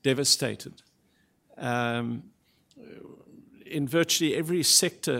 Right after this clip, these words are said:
of agriculture, uh, crop production yields have gone down.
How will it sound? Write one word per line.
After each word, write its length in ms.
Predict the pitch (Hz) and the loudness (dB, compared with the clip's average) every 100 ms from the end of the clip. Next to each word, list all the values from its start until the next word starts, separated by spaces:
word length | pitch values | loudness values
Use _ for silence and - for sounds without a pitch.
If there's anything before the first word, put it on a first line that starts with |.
| - | -4
of 540 | 127 123 107 - - - | -6 -6 -8 -14 -16 -8
agriculture, 840 | 131 123 135 - 127 - - 117 - - - | -6 -6 -8 -6 -6 -4 -6 -6 -10 -18 -18
uh, 200 | 135 120 - | -12 -12 -10
crop 240 | - 165 - | -6 -6 -6
production 800 | 135 131 - - 131 123 117 135 | -6 -6 -4 -6 -4 -6 -8 -10
yields 420 | 123 139 139 - | -6 -2 -2 -2
have 160 | 127 - | -4 -6
gone 240 | 123 117 | -6 -6
down. 360 | 113 113 107 | -6 -6 -8